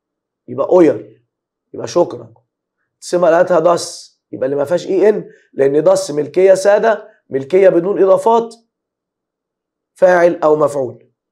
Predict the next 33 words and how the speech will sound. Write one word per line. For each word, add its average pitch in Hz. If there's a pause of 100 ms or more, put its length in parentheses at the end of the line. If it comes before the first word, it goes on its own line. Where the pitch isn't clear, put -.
(840)
فراو 190
نينا، 202 (420)
نداء، 151
زي 165
حضرتك، 170 (420)
من 185
رجل، 160 (360)
حضرتك 175
تشطب 180
دي، 139 (640)
وتشطب 160
دي 165
لأن 170
ده 165
أداة 165
دير. 147
شوفوا 170
فاعل 180
ولا 170
مفعول، 143
زي 170
فاعل 170
هي 185
مفعول، 190 (200)
يبقى 151
ياخد 170
اللي 156
اي 156
ان. 113 (1080)
بصوا 165
بحلها 175
بشكل 180
سريع. 175